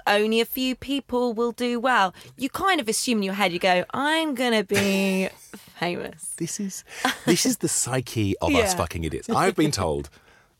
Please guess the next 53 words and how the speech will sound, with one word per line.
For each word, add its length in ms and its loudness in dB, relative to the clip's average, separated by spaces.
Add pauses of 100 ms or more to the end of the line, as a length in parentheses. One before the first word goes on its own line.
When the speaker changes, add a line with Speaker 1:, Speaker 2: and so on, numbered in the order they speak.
(140)
Speaker 2:
so 200 -2
many, 240 4
many 220 4
times 340 0
by 180 4
so 180 4
many 200 2
people, 380 -4 (120)
some 220 -4
of 60 -2
them 140 0
paying 240 0
punters, 560 -2 (320)
some 200 -4
of 60 0
the 60 0
members 220 0
of 60 -2
my 80 2
family, 440 -2 (260)
"You 140 -8
do 180 4
know 440 0 (280)
it's 180 -4
really 140 2
hard 180 0
to 60 -10
do 100 0
what 120 -2
you're 40 -2
doing 220 -2
and 80 -8
the 60 -10 (120)
chances 300 -4
are 80 -4
you're 80 -4
not 140 -6
gonna 140 -10
make 220 -12
it." 60 -2
Speaker 1:
Yeah. 160 2
Speaker 2:
And 80 2
every 300 4
time, 440 2 (600)
"Yeah, 180 -12
yeah, 260 -10 (160)
but, 240 -4 (600)
yeah, 260 0
I 80 2
know, 280 2
I 100 -2
realise 260 0
that, 120 -10